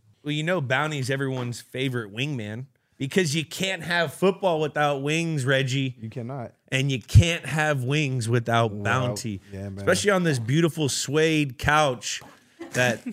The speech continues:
Speaker 2: <laughs>
Speaker 1: we have these beautiful, uh,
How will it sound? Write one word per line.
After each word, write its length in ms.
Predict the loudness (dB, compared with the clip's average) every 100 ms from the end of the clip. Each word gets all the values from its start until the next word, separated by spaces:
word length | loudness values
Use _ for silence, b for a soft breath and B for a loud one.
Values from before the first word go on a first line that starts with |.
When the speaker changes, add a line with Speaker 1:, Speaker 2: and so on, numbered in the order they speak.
| -12
Speaker 2:
<laughs> 200 | _ 0
Speaker 1:
we 140 | 2
have 360 | 4 4 2 0
these 260 | -2 0 -2 -4 -10 _
beautiful, 720 | 2 4 4 2 2 2 2 B B B B _
uh, 440 | -2 0 0 -2